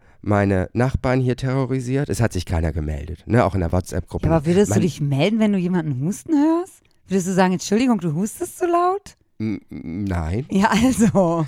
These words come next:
Speaker 1: Natürlich
Speaker 2: Kannst
Speaker 1: nicht.
Speaker 2: du doch nicht machen.
Speaker 1: Nee, kann, macht man
Speaker 2: Das
Speaker 1: ja auch
Speaker 2: ist krank,
Speaker 1: nicht.
Speaker 2: die Person.
Speaker 1: Nein.
Speaker 2: „Hallo, ich will schlafen.“
Speaker 1: Ja.
Speaker 2: Halt's Maul.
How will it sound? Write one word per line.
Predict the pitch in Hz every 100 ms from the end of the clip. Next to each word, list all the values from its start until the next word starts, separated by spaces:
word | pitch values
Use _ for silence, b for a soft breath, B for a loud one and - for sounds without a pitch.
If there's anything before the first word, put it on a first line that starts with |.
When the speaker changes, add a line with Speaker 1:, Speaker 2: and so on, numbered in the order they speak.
| -
Speaker 1:
Natürlich | 120 - 156 151
Speaker 2:
Kannst | 285 214
Speaker 1:
nicht. | 277
Speaker 2:
du |
doch | 254
nicht | 262
machen. | 247 254 - - - 233 190
Speaker 1:
Nee, | 98
kann, | - 98
macht | 87 82 80
man | 113
Speaker 2:
Das | 113
Speaker 1:
ja | 78
auch | 78
Speaker 2:
ist | 233
krank, | 269
Speaker 1:
nicht. | 381 -
Speaker 2:
die | 330
Person. | - 269 - 220 208 190 175 170
Speaker 1:
Nein. | 175 85
Speaker 2:
„Hallo, | 262 294 359 370 - 392
ich | 339 320 262
will | 330 -
schlafen.“ | - 262 254 311 - - 294 247 240 294 117 113
Speaker 1:
Ja. | 302
Speaker 2:
Halt's | 294 262
Maul. | 277 277 208 285 233 208 208